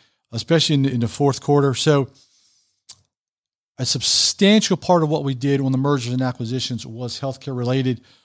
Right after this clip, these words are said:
But I wanna talk about, um, some items in general. Little background: uh, last year we did, I think the numbers were ab-, about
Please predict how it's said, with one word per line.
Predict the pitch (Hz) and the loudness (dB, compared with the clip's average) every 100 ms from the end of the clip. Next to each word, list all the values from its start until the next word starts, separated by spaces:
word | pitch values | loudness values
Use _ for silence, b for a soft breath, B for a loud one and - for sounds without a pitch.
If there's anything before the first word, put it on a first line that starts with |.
| b - | b 0
But | 147 | 4
I | |
wanna | 165 202 | 4 4
talk | - 165 147 | 4 2 2
about, | 139 135 131 127 _ | 0 0 0 -2 _
um, | 117 120 113 113 _ _ _ _ 120 110 | -10 -8 -8 -10 _ _ _ _ _ _
some | - 139 | -12 -4
items | 143 147 131 104 | -2 0 -2 -2
in | 127 | -4
general. | 107 135 127 104 - _ _ _ _ _ _ | -2 0 -2 -4 -12 _ _ _ _ _ _
Little | 165 156 | -2 4
background: | 160 160 160 156 156 147 - | 4 4 2 2 2 0 -8
uh, | - - 69 | -14 -12 -10
last | 127 139 151 - | -2 2 2 0
year | 151 | -2
we | 139 135 | -2 -6
did, | 123 143 143 120 - | -2 -2 -2 -6 -10
I | 123 | -10
think | 117 - 147 | -8 -6 -6
the | - | 0
numbers | 131 135 135 120 | 2 4 2 0
were | 127 | -2
ab-, | 117 107 - | -2 -6 -6
about | 104 90 _ 147 151 147 - - - | -8 -8 _ 2 4 4 2 -4 -4